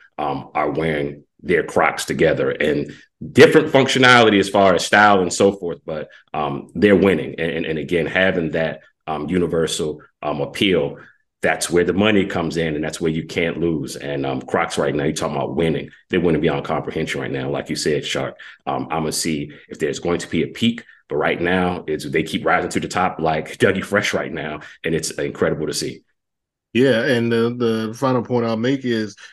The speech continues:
Speaker 2: you know, this is a sign of a savvy brand that wasn't too full of themselves, because they're not new, all
Speaker 1: Mm.
Speaker 2: right? But they made moves like they were new, um, because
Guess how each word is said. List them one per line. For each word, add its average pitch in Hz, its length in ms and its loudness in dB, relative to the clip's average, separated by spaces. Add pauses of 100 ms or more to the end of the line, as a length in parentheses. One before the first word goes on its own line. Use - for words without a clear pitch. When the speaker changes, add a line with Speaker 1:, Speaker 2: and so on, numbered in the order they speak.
(120)
Speaker 2:
you 123 60 2
know, 113 160 4
this 135 220 2
is 151 80 -2
a 147 80 2
sign 127 400 0
of 110 160 0
a 110 220 -4 (240)
savvy 131 340 2
brand 131 460 0 (200)
that 110 140 0
wasn't 120 400 -2
too 123 160 -2
full 127 240 0
of 117 100 -2
themselves, 117 460 -4 (220)
because 143 240 0
they're 180 100 4
not 190 240 2
new, 127 420 -2 (220)
all 123 100 -2
Speaker 1:
Mm. 117 60 4
Speaker 2:
right? 101 300 4 (120)
But 147 420 2 (180)
they 147 100 2
made 170 340 0
moves 151 400 -2
like 139 280 -2
they 135 120 -2
were 123 160 -2
new, 120 380 -4 (220)
um, 123 180 -2
because 123 520 -2